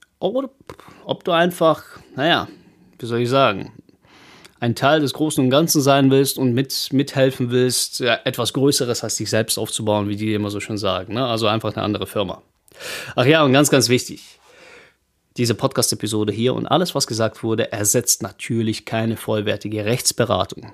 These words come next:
Wer vom Handelsvertreter zum Makler wechseln möchte, sollte unbedingt einen Rechtsanwalt konsultieren.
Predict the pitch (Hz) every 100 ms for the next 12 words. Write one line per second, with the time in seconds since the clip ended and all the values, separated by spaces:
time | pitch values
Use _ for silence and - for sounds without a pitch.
0 | - 131 151 156 127 196 214 - 165 143
1 | 135 - 107 104 - 101 98 117 107 101
2 | 113 117 113 - _ 143 143 135 123 117
3 | 110 - 107 104 101 - 117 104 98 -
4 | 107 110 - 120 92